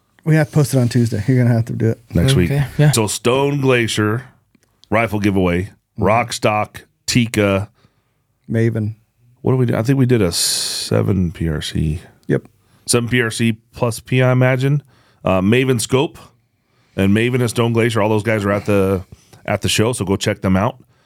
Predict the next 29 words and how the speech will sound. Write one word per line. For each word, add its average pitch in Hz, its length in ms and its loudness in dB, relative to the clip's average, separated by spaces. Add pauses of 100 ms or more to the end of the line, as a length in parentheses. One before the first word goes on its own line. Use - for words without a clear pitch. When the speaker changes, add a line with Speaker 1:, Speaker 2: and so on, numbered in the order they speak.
(160)
Speaker 2:
Um, 92 320 0
to - 180 -4
enter 113 220 -2
that 104 200 0
giveaway, 104 420 0
just 92 200 -4
visit 92 300 0
their 90 140 0
booth 92 340 0
and 82 120 -2
scan 92 280 -2
the 85 80 -2
Q 85 220 0
R 87 140 2
code, 101 300 0
and 85 60 -2
that's 85 140 -2
gonna 85 180 0
take 87 260 -2
you 87 100 0
right 82 280 -2
to 87 240 2
the 80 180 -2
page 87 580 -2
to, 78 280 0 (340)
to - 100 0
get 98 140 2
signed 90 340 -2
up. 135 240 0